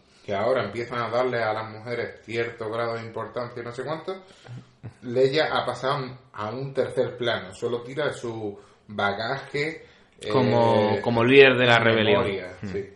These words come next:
Speaker 2: Mm. Bueno, general de la resistencia,
Speaker 1: Sí.
Speaker 2: pero, pero bueno. Luego también son el, el tema de las reuniones estas para asaltar el Starkiller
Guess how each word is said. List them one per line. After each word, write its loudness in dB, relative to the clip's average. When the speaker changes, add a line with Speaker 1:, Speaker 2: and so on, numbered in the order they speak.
Speaker 2:
Mm. -10
Bueno, -4
general 0
de -2
la 0
resistencia, -4
Speaker 1:
Sí. -6
Speaker 2:
pero, -2
pero 0
bueno. -2
Luego 2
también -2
son -4
el, -8
el -14
tema -2
de 0
las -2
reuniones -2
estas -8
para -4
asaltar -6
el 0
Starkiller -6